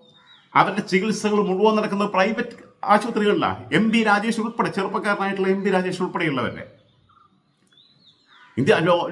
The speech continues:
ലോകത്തിന് മാതൃകയാണ് ആരോഗ്യ രംഗം എന്നുണ്ടെങ്കിൽ എന്നാ പിന്നെ ഉമ്മാര് ആ സർക്കാർ ആശുപത്രിയിൽ ചികിത്സിച്ചാൽ പോരെന്നേ? എന്തിനാ പ്രൈവറ്റ് ആശുപത്രിയിൽ പോണേ? എന്തിനാ വിദേശത്ത് പോണേ? ആ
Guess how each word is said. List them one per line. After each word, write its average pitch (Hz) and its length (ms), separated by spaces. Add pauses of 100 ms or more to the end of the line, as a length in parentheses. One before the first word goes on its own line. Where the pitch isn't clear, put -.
ലോകത്തിന് 214 440
മാതൃകയാണ് 202 580
ആരോഗ്യ 196 300
രംഗം 202 140
എന്നുണ്ടെങ്കിൽ 208 340
എന്നാ 208 160
പിന്നെ 233 140 (100)
ഉമ്മാര് 226 240 (100)
ആ - 20 (400)
സർക്കാർ 185 420
ആശുപത്രിയിൽ 247 380
ചികിത്സിച്ചാൽ 220 400
പോരെന്നേ? 254 340 (1120)
എന്തിനാ 220 240
പ്രൈവറ്റ് 226 300
ആശുപത്രിയിൽ 214 360
പോണേ? 147 180 (400)
എന്തിനാ 226 260
വിദേശത്ത് 247 400
പോണേ? 113 180 (2000)
ആ 151 40